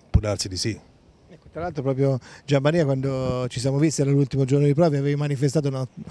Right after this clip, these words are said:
Speaker 2: un po' anche una certa stanchezza, diciamo, arrivare al quinto giorno in una situazione come quest'anno che il tempo ha assistito e quindi le sessioni si sono svolte tutte regolarmente, alla fine diventa anche una fatica.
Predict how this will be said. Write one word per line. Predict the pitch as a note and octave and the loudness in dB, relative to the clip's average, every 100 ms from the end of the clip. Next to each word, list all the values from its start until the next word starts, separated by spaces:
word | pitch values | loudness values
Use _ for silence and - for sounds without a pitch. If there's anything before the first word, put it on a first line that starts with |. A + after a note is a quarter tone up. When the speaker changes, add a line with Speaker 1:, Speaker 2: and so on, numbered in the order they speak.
| - | -6
Speaker 2:
un | C#3+ | 0
po' | E3+ | 2
anche | E3 C#3 | 2 -2
una | C3+ | -8
certa | C3+ C3+ C3+ | -6 -4 -4
stanchezza, | - C3 B2 C#3 A#2+ - | -4 -4 -2 -2 -2 -2
diciamo, | A2+ G#2+ A#2 | -4 -4 -4
arrivare | A#2 B2+ C3+ | -2 0 0
al | C3 | 0
quinto | B2+ C#3 C3+ | -2 -2 -2
giorno | B2 D3 C#3 C3 A2+ - - - | 0 -2 -2 -6 -10 -16 -20 -8
in | C#3 | 0
una | C#3+ | 2
situazione | D3 C#3 D3+ | 2 2 0
come | C#3 C#3 | 2 2
quest'anno | C3+ A#2+ D#3+ D#3 C#3 | 2 0 2 0 -2
che | C3 | -6
il | B2 - | -8 -6
tempo | C#3 C3+ - C3+ A#2+ - - | -4 -4 -2 -2 -4 -8 -8
ha | C#3 C#3 | -2 -2
assistito | - C#3+ B2+ E3 C#3 | 0 0 2 2 0
e | |
quindi | C3 C#3 B2+ | -2 -2 -2
le | B2 | -2
sessioni | C3 - C#3 | -2 0 -2
si | A#2+ | 0
sono | C3+ | -2
svolte | C3 C3+ C3 | -2 -2 -2
tutte | B2 C3 | -2 0
regolarmente, | C3+ C#3 D3 C#3+ D3 - A#2 - - | 0 0 0 0 -2 -4 -10 -12 -14
alla | C#3 C3 | -6 -2
fine | D3+ C#3 A#2+ | 0 0 -2
diventa | A#2+ B2 B2+ | -4 -4 -4
anche | B2 B2+ A#2 A#2+ A#2+ | -4 -2 -4 -4 -6
una | A#2+ A#2+ A#2 | -4 -4 -2
fatica. | A#2+ B2+ A2+ - | -2 -4 -8 -12